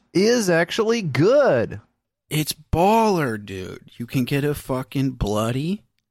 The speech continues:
Speaker 1: Yep.
Speaker 2: You can fucking get, I mean, you can hang out, and now you can't hang out.
Speaker 1: You can't hang
Speaker 2: But
Speaker 1: out anymore, yeah.
Speaker 2: Yeah, but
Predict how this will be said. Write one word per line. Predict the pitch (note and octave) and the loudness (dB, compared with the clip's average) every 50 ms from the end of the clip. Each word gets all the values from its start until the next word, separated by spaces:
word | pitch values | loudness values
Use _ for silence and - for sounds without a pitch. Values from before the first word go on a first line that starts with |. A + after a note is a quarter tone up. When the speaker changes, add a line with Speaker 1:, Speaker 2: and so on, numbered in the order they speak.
| _ _ _ - | _ _ _ -6
Speaker 1:
Yep. | - A2 | -4 -2
Speaker 2:
You | B2+ A#2+ | -2 -2
can | - - A#2+ A#2+ | -4 -6 -6 -4
fucking | - - A#2+ A2+ A2+ - - G#2+ G2 F#2+ F#2+ - _ _ _ - A#2 | -4 -2 -2 -2 -2 -4 -6 -6 -6 -6 -8 -10 _ _ _ -16 -12
get, | A#2 A#2 G#2+ - - | -10 -10 -8 -4 -2
I | B2 | 0
mean, | B2 B2 A#2 A2 | 2 2 0 0
you | A2 | -4
can | G#2+ - G#2+ G#2 | -4 -6 -6 -6
hang | - - A2 G#2+ G#2 G2 | -6 -4 -4 -4 -4 -4
out, | F#2+ G#2 G#2+ C3 D#3+ E3 - - | -4 -4 -2 -2 -2 -2 -4 -6
and | G2+ G#2+ | -4 -4
now | G#2 G#2 | -4 -2
you | G2 E2+ D#2 | -4 -6 -8
can't | - - F2+ F2+ F2+ - - | -10 -10 -10 -10 -10 -10 -12
hang | - - - - | -12 -12 -12 -12
out. | - - E2+ - - - | -12 -12 -14 -16 -12 -8
Speaker 1:
You | - | -4
can't | B2 A#2 G#2 G2 | -2 0 0 0
hang | F2+ E2 | 0 0
Speaker 2:
But | D#2 | 0
Speaker 1:
out | D2+ C#2+ - | -2 -4 -4
anymore, | - D2 C#2+ C#2 C2+ C2+ C#2 | -6 -6 -6 -4 -4 -4 -4
yeah. | C2+ C2 C2+ - - _ _ _ _ _ _ _ _ _ _ _ _ - - | -4 -6 -6 -10 -14 _ _ _ _ _ _ _ _ _ _ _ _ -14 -12
Speaker 2:
Yeah, | - - - - - A2 _ _ _ _ _ _ _ _ _ | -12 -12 -12 -12 -14 -16 _ _ _ _ _ _ _ _ _
but | - - - | -20 -18 -18